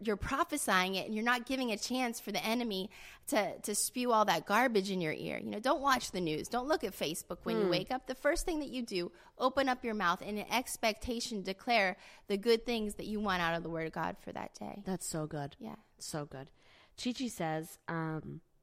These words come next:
Speaker 2: "How do you enforce and defend the need for boundaries? And what was the situation that happened that made you realize you needed boundaries?" This is probably as a minis-, great question.
Speaker 1: Yeah.
Speaker 2: As a ministry,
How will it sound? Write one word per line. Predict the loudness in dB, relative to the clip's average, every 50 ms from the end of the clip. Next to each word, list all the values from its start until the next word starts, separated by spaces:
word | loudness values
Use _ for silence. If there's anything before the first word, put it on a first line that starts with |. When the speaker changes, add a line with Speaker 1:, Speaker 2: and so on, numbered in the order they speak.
| _ -20 -20 -20 -20 -20 -20 -20 -20 _ _ _
Speaker 2:
"How | -4 0 2 4 4
do | 4
you | 2 0 0
enforce | 0 -2 -4 -6 -4 -2 -2 -2 -2 -2 -2
and | 0 0
defend | 0 -2 -2 -2 -2 0 0 2 2
the | 2
need | 2 2 2 2 2 2 0 -2
for | -4 -4 -4
boundaries? | -2 0 0 2 2 2 2 0 0 -2 -2 -4 -2 -4 -4 -8 -12 -18 -20 -20 -20 -14 -4 0
And | 2 2 4
what | 4 4 2
was | 2 0
the | -2 -2
situation | -2 -2 -2 -2 -2 -2 -2 0 0 -2 -2 -2 -2 -2
that | -2 -2 -2 -2
happened | -2 -4 -4 -2 -2 -2 -2
that | -2 -2
made | -2 -2 -2 -2 -2
you | -4 -4
realize | -4 -2 -2 0 0 0 0 -2 -2 -4 -6 -4
you | -2 0 0 2
needed | 2 2 2 4 2 2 2
boundaries?" | 4 2 2 2 0 -2 -2 -6 -8 -10 -10 -14 -18 -18 -18 -18 -8 0
This | 2 2 2 2
is | 0 0
probably | 2 2 2 2 2 0 0 2 2 2 4
as | 4 4 4 4 2 -2 -8 -16 -14 -2 2 4
a | 6 6
minis-, | 6 4 4 2 2 -2 -4 -4 -4 -4 -2 -2
great | 2 6 8 8 8 8 8
question. | 4 2 2 2 0 -4 -4 -4 -2
Speaker 1:
Yeah. | -2 -4 -4 -6 -8 -2 4 8
Speaker 2:
As | 10 10 10 10
a | 8
ministry, | 8 10 8 8 10 8 6 4 2 -2 0 2 4 4 4 2 0 -2